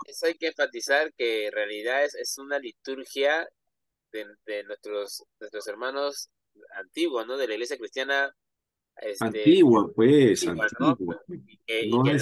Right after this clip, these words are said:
Speaker 1: la, y que la iglesia católica la tomó también como suya, ¿no? Pero en
Speaker 2: Claro.
Speaker 1: realidad, pero en realidad es un, es una liturgia de, de la iglesia del Señor, ¿no? Cristiana.
Speaker 2: Cristiana, cristiana,
Speaker 1: Como el
Speaker 2: así
Speaker 1: credo
Speaker 2: es.
Speaker 1: apostólico, ¿no? El credo apos-, la vez
Speaker 2: Claro.
Speaker 1: pasada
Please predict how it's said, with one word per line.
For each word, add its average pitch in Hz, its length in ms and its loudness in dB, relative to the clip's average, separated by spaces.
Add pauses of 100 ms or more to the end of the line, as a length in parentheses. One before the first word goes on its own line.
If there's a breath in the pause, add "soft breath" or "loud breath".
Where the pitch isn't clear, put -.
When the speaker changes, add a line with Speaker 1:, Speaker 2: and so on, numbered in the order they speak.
Speaker 1:
la, 110 180 -4
y - 100 -18
que 117 140 -4
la 117 60 -4
iglesia 139 300 -2
católica 151 840 0 (280)
la 107 160 0
tomó 120 280 -4
también 135 260 -6
como 123 220 -4
suya, 127 440 -2
¿no? 139 260 -8 (460)
Pero 254 120 6
en 123 40 4
Speaker 2:
Claro. 107 180 -2 (260)
Speaker 1:
realidad, 165 200 2
pero 123 180 0
en 110 60 -8
realidad 131 500 0
es - 180 -6
un, 151 160 -10
es 147 140 -10
una 151 340 2 (240)
liturgia 143 580 -4 (280)
de, 98 240 -6
de 95 120 -10
la 95 80 -14
iglesia 117 460 -2
del 95 140 -4
Señor, 131 440 -4
¿no? 113 120 -10
Cristiana. 135 500 -4
Speaker 2:
Cristiana, 107 640 0
cristiana, 101 420 -2
Speaker 1:
Como - 40 2
el 127 60 2
Speaker 2:
así - 80 -2
Speaker 1:
credo 165 120 4
Speaker 2:
es. 170 60 -4
Speaker 1:
apostólico, 139 760 0
¿no? 131 120 -6
El 143 80 -6
credo 151 220 -4
apos-, 135 200 -6
la 127 120 0
vez 143 100 -2
Speaker 2:
Claro. 160 140 4
Speaker 1:
pasada 160 200 0